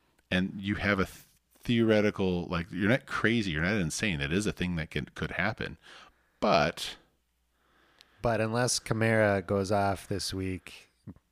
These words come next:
Speaker 2: Brees has a third really disappointing
Speaker 1: Right, and by
Speaker 2: game.
Speaker 1: goes off, meaning he catches, like, a, a, a, a lateral, essentially, and then just houses
Speaker 2: Houses
Speaker 1: it.
Speaker 2: it, yeah.
Speaker 1: Yeah.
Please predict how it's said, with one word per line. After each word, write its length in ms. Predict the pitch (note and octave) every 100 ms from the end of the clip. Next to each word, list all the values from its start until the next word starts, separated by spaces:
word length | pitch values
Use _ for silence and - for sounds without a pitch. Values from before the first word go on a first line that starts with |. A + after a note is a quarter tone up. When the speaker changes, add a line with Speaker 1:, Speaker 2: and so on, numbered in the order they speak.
| -
Speaker 2:
Brees 260 | A2+ G2+ A2
has 160 | F#2
a 60 | F#2+
third 520 | - G#2+ G2 F#2+ F2 -
really 300 | G2 F#2+ F#2
disappointing 640 | F2 G2 - - G2 F#2+
Speaker 1:
Right, 240 | B2 E2+ -
and 160 | G2+ G2+
by 140 | E2+
Speaker 2:
game. 80 | E2+
Speaker 1:
goes 200 | F#2 F2
off, 260 | F2+ E2+ -
meaning 240 | F2 E2+
he 180 | E2 E2+
catches, 420 | - F2+ - E2+
like, 160 | E2+ D#2+
a, 380 | D#2 D#2 E2+ D#2 -
a, 40 |
a, 380 | D2+ D2 - E2
a 20 |
lateral, 560 | D2 D2+ D#2 D2+ D2+ D2+
essentially, 540 | D#2 D2+ D2+ D#2 D2+
and 140 | D2 D2
then 160 | D2
just 300 | C#2+ - -
houses 420 | - E2 D2+ D#2+ D#2
Speaker 2:
Houses 160 | D2+
Speaker 1:
it. 120 | E2+
Speaker 2:
it, 80 | -
yeah. 100 | -
Speaker 1:
Yeah. 200 | F2 C#2+